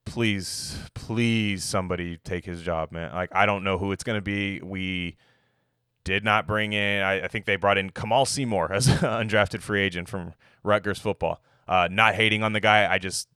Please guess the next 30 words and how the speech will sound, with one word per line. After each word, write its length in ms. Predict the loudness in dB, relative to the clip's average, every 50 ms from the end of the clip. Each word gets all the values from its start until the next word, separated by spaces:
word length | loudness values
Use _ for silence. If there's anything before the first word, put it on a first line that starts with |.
| -4
I, 260 | -2 -2 -2 -2 -4 -8 -12
it's 160 | -16 -14 -8
tough 140 | -8 -8 -8
for 80 | -6
me 120 | -6 -6 -4
to 60 | -4
say 160 | -2 -2 0
right 200 | 0 0 0 -2
now 160 | -2 -2 -2
that, 100 | -2 -4
that 160 | -6 -8 -8
he's 140 | -8 -10 -8
gonna 160 | -8 -8 -6
actually 500 | -4 -4 -4 -4 -6 -8 -8 -8 -8 -10 -12 _ _ _ _ _ _ _ _ _
take 240 | -6 -6 -6 -4 -2
Brandon 260 | -2 -2 -2 -2 -2
Parker's 380 | 0 2 2 2 2 -2 -4 0
job. 260 | 2 4 4 4 2 0
If 160 | -4 -4 -4
he 160 | -8 -10 -10 -8 _
does, 400 | 2 4 4 4 4 2 0 -6 -12 _ _ _ _ _ _ _
holy 440 | _ -4 2 4 4 4 4 2
shit, 260 | 0 0 -2 -2 -2 -2
that's 160 | -4 -4 -2
a 40 | -2
bad 240 | 0 0 0 0
third 220 | -2 -6 -6 -6 -6
round 220 | -8 -10 -10 -10
pick. 280 | -10 -10 -10 -10 -12 -18 -20 -20 _ _ _
Wow. 340 | 4 4 4 4 2 -4